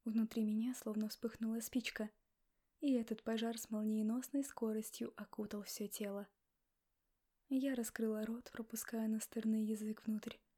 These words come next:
наполняясь его дыханием, словно глоток свежего воздуха, будто только этого и ждала.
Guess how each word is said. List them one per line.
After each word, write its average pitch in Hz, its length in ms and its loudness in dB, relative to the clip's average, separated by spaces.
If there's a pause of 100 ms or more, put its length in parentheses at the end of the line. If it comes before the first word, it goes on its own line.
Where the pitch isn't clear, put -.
(220)
наполняясь 214 680 2
его 214 160 -2
дыханием, 220 600 2
словно 220 340 0
глоток 214 420 -4
свежего 214 480 -2
воздуха, 214 560 -2 (520)
будто 247 440 2
только 220 360 -2
этого 226 420 -2
и 214 60 0
ждала. 214 400 -2